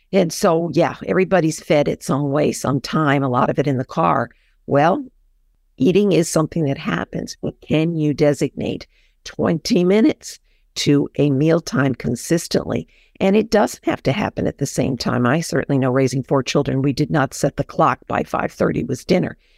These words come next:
It could be five thirty, six o'clock, seven thirty, but it happened.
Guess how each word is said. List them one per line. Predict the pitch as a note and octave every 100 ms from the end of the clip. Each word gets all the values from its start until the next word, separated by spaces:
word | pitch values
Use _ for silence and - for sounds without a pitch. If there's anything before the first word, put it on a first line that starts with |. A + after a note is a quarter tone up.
| _
It | - F3+
could | D#3
be | D3
five | - C#3+ D3+
thirty, | - -
six | - - -
o'clock, | - - - -
seven | - C3 -
thirty, | - - D3+ - _ _ _ _ _
but | - D3+ - _ _
it | - D#3+
happened. | - E3 - - -